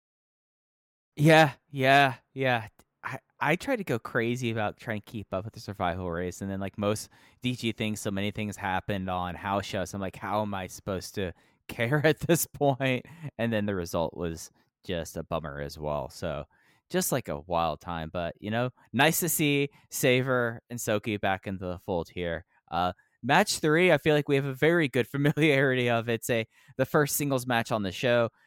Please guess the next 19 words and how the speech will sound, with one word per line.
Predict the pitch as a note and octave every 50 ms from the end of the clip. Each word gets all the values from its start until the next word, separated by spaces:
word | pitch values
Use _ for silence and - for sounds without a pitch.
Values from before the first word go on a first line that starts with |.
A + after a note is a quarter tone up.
| - C3 -
La | - B2+ C3
Estrella | C3 B2+ - - C3+ A2 G#2+ G#2+ G#2 G2
versus | - G#2+ F#2+ F#2 - G2+ F#2 F2+ -
Diamante. | - G#2 G2 F2+ E2+ E2+ F#2 G2 G#2 G#2 F#2+ - - A2 G2 G2+ G2+ G2 G2 _ _ _ _ _ _ _ _ _ _
And, | - D3 D3+ D3+ D3 C#3 -
you | - D3
know, | D3+ D3 D#3 D#3+ D3+ - -
after, | - C#3+ D#3 F3 - - F#3+ G3 G3 G3 G3 - _
you | - - E3+
know, | E3+ D#3+ E3 E3+ F3 F3 - _ _ _ _ _ _ _ _ - -
I, | C3 D3 C#3 -
I | - B2+ D#3
had | E3+ F3+ F#3+
some | - - F#3+ F3
things | F3+ E3+ F3 -
to | D#3+
say | - E3 D3
about | C#3+ C#3+ C3+ C3+
Di-, | - A#2+ A2+ -